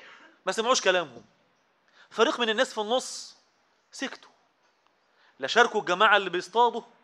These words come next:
ولا راحوا أنكروا على الجماعة اللي اصطادوا،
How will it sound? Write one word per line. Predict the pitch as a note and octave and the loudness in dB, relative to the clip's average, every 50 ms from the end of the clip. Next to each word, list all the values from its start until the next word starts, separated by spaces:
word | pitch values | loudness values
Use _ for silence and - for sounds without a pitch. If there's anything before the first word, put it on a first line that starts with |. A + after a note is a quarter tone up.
| _ _ _ _ _ _ _ _ - _ _ _ _ _ _ - | _ _ _ _ _ _ _ _ -20 _ _ _ _ _ _ 2
ولا | D#3 G3 A#3+ B3+ B3+ B3 | 6 8 10 10 10 10
راحوا | C4+ C4 B3+ C4 A3+ A3 | 10 10 10 8 8 8
أنكروا | A3 - - B3 B3+ B3 A#3 | 6 6 6 8 8 10 8
على | G#3 G#3+ G3+ | 8 8 6
الجماعة | G3+ F3+ F3 F#3 F#3+ G3+ F#3+ F#3 | 4 4 2 2 4 6 6 6
اللي | E3+ D#3 | 4 2
اصطادوا، | C#3+ - - C#3 A#2 G#2+ - - | -2 -6 -8 -12 -12 -12 -14 -20